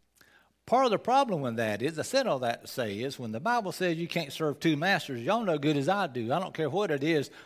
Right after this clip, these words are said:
One thing is gonna get done better than the other because one thing is gonna require more of your attention than the other thing does.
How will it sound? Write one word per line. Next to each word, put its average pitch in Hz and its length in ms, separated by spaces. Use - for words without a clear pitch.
One 220 320
thing 151 320
is 151 100
gonna 160 240
get 160 220
done 180 240
better 170 260
than 147 160
the 143 100
other 156 280
because 110 320
one 139 240
thing 143 260
is 151 140
gonna 135 320
require 135 460
more 185 240
of 160 80
your 185 160
attention 175 520
than 123 180
the 123 100
other 151 180
thing 110 300
does. 98 400